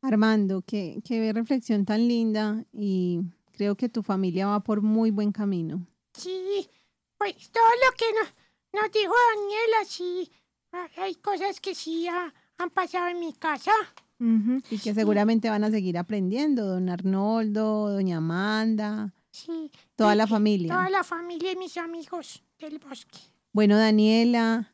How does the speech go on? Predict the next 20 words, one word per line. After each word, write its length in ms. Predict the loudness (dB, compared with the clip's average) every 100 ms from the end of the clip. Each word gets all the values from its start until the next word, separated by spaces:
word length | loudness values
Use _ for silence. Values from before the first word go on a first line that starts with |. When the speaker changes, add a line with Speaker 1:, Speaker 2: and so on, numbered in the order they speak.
| _
Speaker 1:
Armando, 840 | 0 2 4 4 4 4 4 4 2
queridos 380 | 0 0 2 2
oyentes, 760 | 0 0 2 0 0 -4 -6 _ _ _ _
muchísimas 680 | 4 4 8 6 8 4 4
gracias, 600 | 2 2 2 0 -2 -4 -10 -6
eh, 180 | 0 2
de 160 | 2 2
verdad 320 | 2 0 -2
por, 320 | 0 0 0 -2
por 140 | -2 0
este 200 | 0 -4
espacio, 400 | -2 0 2 0
a 40 |
ti, 140 | 0 0
Daniela, 460 | 2 4 4 0
por 320 | -2 -4 -4 -8 _
acompañarnos, 880 | -12 -2 0 2 4 4 4 2 0
de 120 | 0
verdad 200 | 0 -2
que 440 | -4 -2 -2 -2